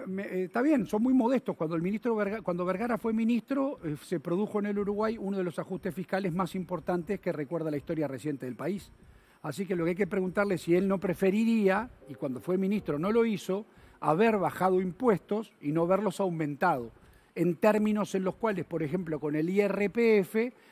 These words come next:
cuando lo enviaron al Parlamento, anunciaron que era para recaudar más o menos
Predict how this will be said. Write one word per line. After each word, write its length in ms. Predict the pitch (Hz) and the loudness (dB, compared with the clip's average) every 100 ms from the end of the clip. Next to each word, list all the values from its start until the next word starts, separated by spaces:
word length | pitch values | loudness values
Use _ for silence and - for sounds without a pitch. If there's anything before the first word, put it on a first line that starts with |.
| - | -6
cuando 240 | - 160 160 | 0 2 2
lo 120 | 160 | 0
enviaron 420 | 151 175 202 208 | 2 2 2 2
al 140 | 196 | 0
Parlamento, 560 | 185 190 202 220 190 156 | 0 0 0 0 -2 -4
anunciaron 500 | 151 156 196 202 175 | -4 -4 -2 -2 -2
que 120 | - | -2
era 120 | 190 165 | -2 0
para 280 | 160 156 | 0 0
recaudar 640 | 156 170 170 165 196 202 156 | 0 -2 0 0 2 2 2
más 340 | 180 196 - | 2 0 0
o 100 | 196 | -2
menos 520 | 196 240 214 175 - | 0 0 0 -2 -4